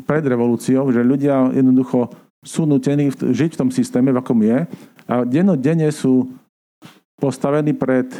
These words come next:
otázku, že buď, buď ako rešpektujem, e, ako to je, a budem sa nejakým snažiť sa zapojiť a urobiť maximum v rámci toho systému, alebo sa postavím na zadné, to nazvem,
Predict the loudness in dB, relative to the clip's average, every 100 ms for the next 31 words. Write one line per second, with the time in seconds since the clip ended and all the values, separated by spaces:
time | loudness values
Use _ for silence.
0 | -18 -20 _ _ _ _ -20 -20 -20 _
1 | _ _ -6 -4 -2 -4 -2 -2 0 0
2 | 0 -2 -4 -8 -2 -2 -2 -8 -20 -20
3 | _ _ _ _ -20 _ _ _ _ -6
4 | -4 -4 -4 -6 -2 -2 -2 -2 0 0
5 | 0 -2 -4 -12 -8 -6 -4 -2 0 2
6 | 2 0 0 0 0 2 0 2 0 2
7 | 0 0 0 -2 -2 0 0 0 0 0
8 | -2 0 0 2 2 2 0 0 2 2
9 | 0 -2 -2 0 -2 0 0 2 0 -2
10 | -12 -12 _ _ -6 -2 -2 -2 0 -2
11 | -4 -10 _ _ -8 -6 -4 -2 0 2
12 | 2 2 0 -2 0 -2 0 0 0 0
13 | 2